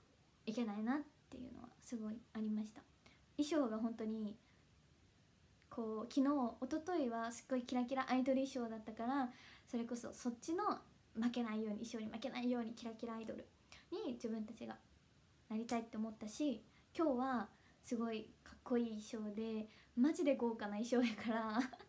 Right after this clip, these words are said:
<laughs> その衣装に負けないようにしないといけないし、でもなんかその衣装のおかげで力がつくしとか、なんかね、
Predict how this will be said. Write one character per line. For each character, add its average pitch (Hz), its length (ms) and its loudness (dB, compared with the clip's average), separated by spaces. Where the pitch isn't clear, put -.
<laughs> - 400 -6
そ 262 160 2
の 254 280 6
衣 220 140 -4
装 220 200 -2
に 202 140 -2
負 214 160 0
け 233 120 -4
な 220 140 -2
い 220 120 -4
よ 220 100 -4
う - 40 -2
に 214 260 -6
し - 80 -6
な 233 100 4
い 220 60 -2
と 226 80 -8
い 220 60 -4
け 226 140 -6
な 233 120 -2
い 240 100 -2
し、 285 360 -2
で 269 100 0
も 277 200 2
な 240 160 2
ん 214 60 -6
か 202 180 -6
そ 254 100 -2
の 247 100 6
衣 294 200 0
装 254 300 0
の 247 140 2
お 254 40 -4
か 302 140 -2
げ 311 120 0
で 311 380 0
力 208 340 -4
が 214 80 -4
つ - 140 -14
く 208 100 -6
し 247 280 -4
と 247 100 -12
か、 - 280 -8
な 233 60 -8
ん 226 60 -10
か 226 140 -12
ね、 220 240 -4